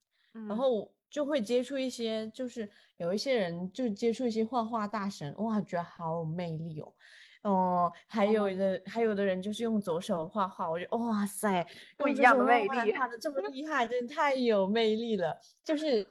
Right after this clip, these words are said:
Speaker 2: 你可以忽略他任何，就是关于颜值的缺点啊，就是觉得，
Speaker 1: 嗯。
Speaker 2: 嗯，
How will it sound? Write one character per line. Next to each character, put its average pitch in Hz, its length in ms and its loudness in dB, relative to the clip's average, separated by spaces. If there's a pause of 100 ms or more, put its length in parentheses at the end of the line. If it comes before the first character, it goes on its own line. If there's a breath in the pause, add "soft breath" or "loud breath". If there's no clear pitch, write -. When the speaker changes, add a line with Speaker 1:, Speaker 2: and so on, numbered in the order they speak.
(200)
Speaker 2:
你 214 220 0
可 311 80 4
以 269 120 4
忽 269 240 0
略 277 220 4
他 240 220 0
任 254 280 2
何， 165 300 2
就 214 180 0
是 208 300 -2 (220 soft breath)
关 226 240 4
于 220 240 2
颜 165 300 2
值 170 200 -10
的 170 140 -2
缺 196 320 2
点 170 220 -4
啊， - 140 -6
就 277 160 -4
是 240 60 -4
觉 165 220 2
得， 160 380 -2
Speaker 1:
嗯。 196 240 4
Speaker 2:
嗯， 196 120 -4